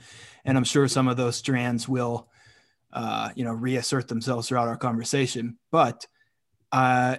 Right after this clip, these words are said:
you know, I was reviewing some of your work, Jack, and thinking about some things lately. And, and one thing that maybe we haven't touched on much in the podcast, and maybe that people don't know, is, is about your interest in, um,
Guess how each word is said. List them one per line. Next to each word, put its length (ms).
you 80
know, 100
I 40
was 220
reviewing 420
some 260
of 160
your 240
work, 340
Jack, 460
and 260
thinking 320
about 260
some 120
things 340
lately. 460
And, 180
and 320
one 180
thing 200
that 100
maybe 300
we 140
haven't 240
touched 300
on 160
much 240
in 60
the 80
podcast, 640
and 100
maybe 240
that 180
people 220
don't 240
know, 240
is, 300
is 180
about 260
your 160
interest 520
in, 360
um, 280